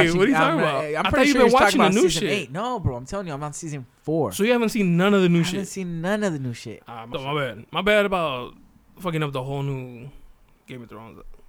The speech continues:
Speaker 2: I thought you seen it. I thought you were
Speaker 1: Nah, nah,
Speaker 2: watching
Speaker 1: nah.
Speaker 2: both. Like, "Yo, I'll watch this, but I'll catch up."
Speaker 1: Yeah, nah, nah, nah. So that's what I was telling you, though. I haven't even seen the new one. So, um,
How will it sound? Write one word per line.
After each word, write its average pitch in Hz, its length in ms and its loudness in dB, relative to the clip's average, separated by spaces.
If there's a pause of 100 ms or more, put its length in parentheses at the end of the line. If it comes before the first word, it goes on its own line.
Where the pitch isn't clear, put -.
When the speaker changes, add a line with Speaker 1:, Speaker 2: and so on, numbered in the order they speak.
Speaker 2:
I - 60 -12
thought 208 140 0
you 190 60 0
seen 269 180 -6
it. 151 220 -8
I 143 60 -6
thought 202 120 2
you 185 80 4
were 175 60 4
Speaker 1:
Nah, 160 40 4
nah, 180 60 4
Speaker 2:
watching 170 200 2
Speaker 1:
nah. 135 40 -4
Speaker 2:
both. 160 240 2
Like, 123 220 -10
"Yo, 110 80 -10
I'll 123 160 -6
watch 131 260 -6
this, 151 220 -10
but 131 120 -12
I'll 123 100 -10
catch - 300 -18
up." 104 200 -16 (120)
Speaker 1:
Yeah, 120 240 -10
nah, 113 240 -12
nah, 107 200 -12
nah. 104 60 -12
So 110 420 -10 (580)
that's 143 180 -8
what 165 60 -10
I 151 40 -8
was 135 80 -10
telling 165 200 -10
you, 127 140 -8
though. 113 260 -10 (140)
I 120 140 -10
haven't 131 320 -10
even 120 180 -12
seen 135 320 -10
the 113 60 -12
new 127 180 -10
one. 120 320 -12
So, 117 320 -10
um, 104 360 -10